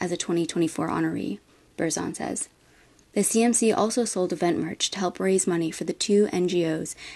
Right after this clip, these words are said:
and their marine mammal and coral reef preservation operations. The thing that makes the C M C unique is the event's constant evolution. In its sixth annual edition,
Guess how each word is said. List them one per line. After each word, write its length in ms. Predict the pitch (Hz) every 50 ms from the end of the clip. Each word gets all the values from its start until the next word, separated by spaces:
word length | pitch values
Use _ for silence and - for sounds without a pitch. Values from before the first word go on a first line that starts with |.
| - -
and 120 | - 170 170
their 100 | 170 165
marine 360 | 170 170 180 190 196 202 190
mammal 380 | 175 170 165 165 165 165 160 -
and 120 | 170 170 -
coral 280 | - 180 175 175 170
reef 260 | 165 170 165 160 -
preservation 580 | - 170 - - 175 - 180 170 165 - - 170
operations. 760 | 180 180 - - - - - - - - - - 208 - - - - - _ _ _ _ _ _ - - - - - - - -
The 60 | 233 240
thing 180 | 302 339 349
that 140 | 349 339 285
makes 200 | 247 214 208 -
the 120 | - 202
C 180 | 185 - 180 175
M 80 | 175 170
C 140 | - -
unique 520 | 175 190 170 165 156 - 95 - - - - - - - - -
is 160 | - 196 190 -
the 100 | 233 233
event's 320 | 233 262 277 294 294 -
constant 460 | - - 202 196 190 - - 185 -
evolution. 640 | - 175 - 147 156 - - - - - - 214 214 - - - _ _ - - - - - - _ -
In 100 | 214 214
its 160 | 240 240 -
sixth 300 | - 302 311 302 - - -
annual 360 | 226 214 208 208 208 202 196
edition, 540 | 185 175 - - - - - - - -